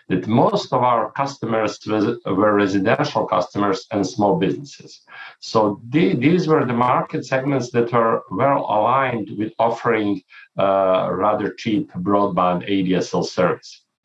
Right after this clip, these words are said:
Some of our competition that was larger had, uh, most of their cus-,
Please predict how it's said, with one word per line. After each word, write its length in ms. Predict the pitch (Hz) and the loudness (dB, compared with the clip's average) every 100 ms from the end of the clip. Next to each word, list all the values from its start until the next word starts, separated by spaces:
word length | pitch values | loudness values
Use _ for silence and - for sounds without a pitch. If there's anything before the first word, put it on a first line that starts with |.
| - - - | -20 -18 0
Some 120 | 170 196 | 2 2
of 60 | 131 143 | 2 2
our 100 | 131 - | 0 -2
competition 540 | 113 117 156 156 98 85 80 | -2 -2 -2 -4 -4 -4 -4
that 120 | - 92 | -2 -2
was 120 | 87 - - - - 92 90 | -4 -10 -20 -20 -12 -4 2
larger 440 | 110 120 90 87 - - - - - - | 2 2 -2 -4 -4 -8 -20 -20 -20 -20
had, 380 | - 139 143 135 120 - _ - 104 | -4 0 0 0 -8 -18 _ -2 0
uh, 520 | 104 98 92 87 92 98 | 2 2 0 -4 -2 0
most 160 | 127 127 117 | 0 0 -4
of 40 | 113 | 0
their 180 | 127 117 | 0 2
cus-, 260 | 131 135 | 0 -2